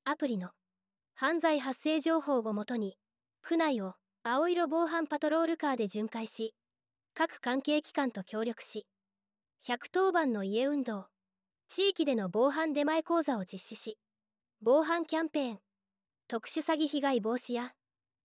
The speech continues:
ひったくり被害防止等の各種啓発活動を行い、街頭犯罪抑止に取り組んでいます。防犯活動実施中、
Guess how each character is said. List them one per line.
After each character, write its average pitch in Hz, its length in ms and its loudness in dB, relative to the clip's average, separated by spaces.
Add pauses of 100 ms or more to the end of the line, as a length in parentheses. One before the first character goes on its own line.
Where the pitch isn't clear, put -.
(160)
ひ 269 140 -8
っ - 80 -20
た 330 120 2
く 359 120 0
り 330 100 4
被 285 160 0
害 294 180 4
防 247 200 4
止 - 120 -6
等 294 160 4
の 226 140 0
各 - 240 -6
種 - 160 -8
啓 233 180 0
発 285 240 -4
活 302 220 -2
動 214 260 0
を 175 80 -6
行 208 120 -8
い、 202 240 -8 (500)
街 269 220 0
頭 339 200 2
犯 339 220 -2
罪 320 240 2
抑 320 140 0
止 - 140 -4
に 247 100 0
取 226 180 -4
り 254 40 -2
組 311 160 -2
ん - 20 0
で 262 80 -2
い 208 100 -2
ま 185 120 -8
す。 - 180 -12 (500)
防 277 220 4
犯 349 200 -2
活 339 240 -4
動 247 180 0
実 196 160 -10
施 - 160 -12
中、 226 260 -8